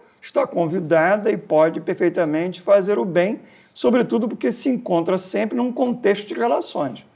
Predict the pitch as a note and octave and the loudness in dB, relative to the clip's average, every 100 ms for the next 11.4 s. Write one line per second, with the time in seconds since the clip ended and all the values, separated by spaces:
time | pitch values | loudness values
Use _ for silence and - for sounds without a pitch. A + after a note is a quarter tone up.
0 | _ _ - E3+ G3+ - E4+ A3 F3+ C#3 | _ _ -4 2 2 2 0 0 -2 0
1 | F3 F#3 F3+ - C3+ - _ _ - - | 2 4 0 -8 -12 -14 _ _ -12 -10
2 | - F3+ F3 D3+ - F3 G3+ G#3 - _ | -2 2 4 2 2 4 2 -2 -14 _
3 | _ _ _ D#3+ E3+ D3+ - - F3+ D#3 | _ _ _ 0 0 0 -4 0 0 0
4 | - F3 E3+ D3 D3+ C3 D#3+ G3+ G#3 G3 | -2 0 2 2 0 0 0 2 2 4
5 | F#3+ - D#3+ D3 F3 G#3 D#3 B2 - _ | 4 2 0 2 0 0 -2 -4 -10 _
6 | _ _ _ - F#4+ A3+ F#3 E3 D3+ F3+ | _ _ _ 0 4 6 4 2 4 4
7 | A3 D#3+ D3 - G3 G3+ G#3+ A3 A#3+ D#4 | 4 0 -4 0 0 0 -2 4 6 6
8 | - - F3+ D3 - - _ - F3 - | 2 -4 0 0 -4 -14 _ -2 0 0
9 | G3 F#3 A3 A3 - C#3+ D#3 D3 D3 D3 | 2 2 2 -2 -8 -4 -2 0 0 -2
10 | C3 D#3 F#3+ F#3 D3 D3 - D3 D3 C#3+ | -2 2 4 2 0 -4 -2 -2 -2 -4
11 | C#3+ F3 G#3 E3+ | 0 2 2 -4